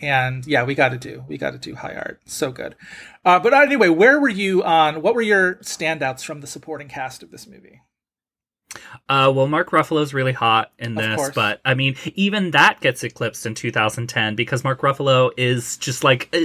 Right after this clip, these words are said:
Speaker 2: is stratospherically hot in The Kids Are All Right.
Speaker 1: Finally gets his
Speaker 2: Um,
Speaker 1: first Oscar nomination for that after so many years of him being worthy in other things. Obviously, he should have been nominated for You Can Count on Me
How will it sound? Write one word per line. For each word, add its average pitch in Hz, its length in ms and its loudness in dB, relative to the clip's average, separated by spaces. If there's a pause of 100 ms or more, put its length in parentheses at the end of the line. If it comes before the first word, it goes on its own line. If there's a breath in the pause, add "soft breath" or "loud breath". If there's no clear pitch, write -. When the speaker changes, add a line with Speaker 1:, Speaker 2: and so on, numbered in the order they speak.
(120)
Speaker 2:
is 165 220 0
stratospherically 175 1160 -2
hot 87 360 -4
in 101 160 -10
The 101 80 -8
Kids 95 280 -12
Are 85 120 -10
All 73 140 -12
Right. 101 140 -4
Speaker 1:
Finally 180 380 4
gets 175 240 0
his 175 140 -2
Speaker 2:
Um, 113 100 2
Speaker 1:
first - 180 -2
Oscar 143 320 0
nomination 135 540 -4
for 135 140 -8
that 131 260 2
after 127 280 -4
so 156 260 2
many 160 200 -2
years 139 280 4
of 131 100 -4
him 139 160 -8
being 135 480 -6
worthy 135 500 0
in 139 140 -6
other 135 220 0
things. 131 580 -4
Obviously, 131 720 -2
he 131 100 -8
should 143 220 -2
have 139 80 -6
been 139 120 -4
nominated 135 600 0
for 135 180 0
You 135 160 -2
Can 156 160 -12
Count 135 260 0
on 131 160 -2
Me 135 300 -6